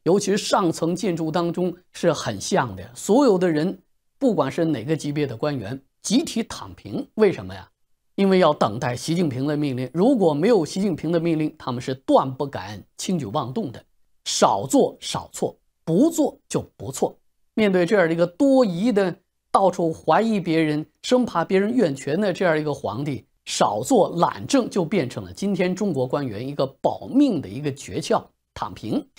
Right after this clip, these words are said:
所以就说这篇文章啊，实际上就是在暗指习近平的治理方式跟明朝末年的崇祯皇帝呀，是何其的相似。甚至有人啊，就直接形容说习近平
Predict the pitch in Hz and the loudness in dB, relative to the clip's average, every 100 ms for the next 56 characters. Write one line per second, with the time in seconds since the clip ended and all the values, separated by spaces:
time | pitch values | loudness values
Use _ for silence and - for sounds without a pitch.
0 | - _ - 240 208 190 226 196 208 196 | -20 _ 0 4 4 6 4 4 4 4
1 | 196 165 139 170 156 127 - 165 151 135 | 4 0 0 0 0 -4 -2 0 0 2
2 | 165 143 139 - 180 120 101 - 143 156 | 0 0 0 2 2 0 -6 -8 -4 -2
3 | 127 120 160 120 170 95 - - - - | -2 -2 -2 0 -2 -4 0 0 2 -2
4 | - _ _ - 196 175 160 208 - 151 | -4 _ _ 0 2 2 0 0 0 0
5 | 202 135 101 92 131 156 117 - 143 165 | 0 -2 -4 -8 -6 -4 -6 -6 -2 0
6 | - - 117 143 135 92 - _ - - | 0 0 -4 -2 -4 -6 -10 _ -8 -6
7 | 101 - 143 214 262 - 151 123 - 214 | -6 -6 2 2 2 0 -2 -2 0 2
8 | 202 277 - - _ _ _ - - 262 | 2 -2 -4 -8 _ _ _ -8 2 2
9 | 185 175 139 87 95 131 - _ _ - | 4 0 -2 -6 -8 -8 -8 _ _ -6
10 | 139 - 143 208 233 - 117 98 - - | -6 -2 0 2 2 0 -8 -12 -10 -4
11 | 156 151 165 147 - 156 | -2 -2 -4 -4 -6 -8